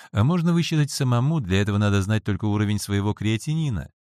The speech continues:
В интернете очень много онлайн-калькуляторов для подсчета С К Ф. Если у человека помимо гипертонии имеется И Б С,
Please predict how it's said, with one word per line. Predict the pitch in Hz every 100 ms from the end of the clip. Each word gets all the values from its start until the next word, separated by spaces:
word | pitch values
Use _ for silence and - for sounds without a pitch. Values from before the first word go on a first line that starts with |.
| _ -
В | 87
интернете | 101 120 135 175 160
очень | 160 147 156
много | 156 160 139 131
онлайн-калькуляторов | 120 117 120 127 110 98 85 101 139 143 139
для | 104 98 104
подсчета | 92 85 - 104 104 - - -
С | 82 -
К | - 104 -
Ф. | 135 - - _ _ _ _ -
Если | 82 80 85
у |
человека | 80 90 90 95 80
помимо | 92 92 92 92 90
гипертонии | - 90 82 90 95 95 101 92 -
имеется | 98 98 92 82 -
И | 90 - 98 85
Б | 76 85 73
С, | 110 139 - -